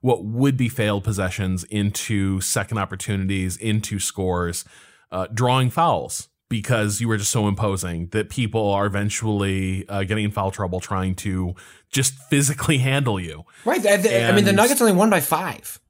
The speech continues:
Speaker 2: Like, it's, it, if the Heat played just a tiny bit better,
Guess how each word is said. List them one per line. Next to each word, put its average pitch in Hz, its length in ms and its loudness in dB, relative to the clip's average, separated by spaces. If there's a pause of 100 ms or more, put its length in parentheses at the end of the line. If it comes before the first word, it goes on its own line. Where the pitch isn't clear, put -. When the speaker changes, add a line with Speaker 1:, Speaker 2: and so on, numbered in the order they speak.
Speaker 2:
Like, 123 200 -4
it's, 160 260 2
it, 156 220 0
if 156 140 0
the 160 80 0
Heat 233 380 -2
played 170 340 2
just 143 320 2 (100)
a 143 220 -2
tiny 190 920 0 (240)
bit 139 380 2
better, 98 320 0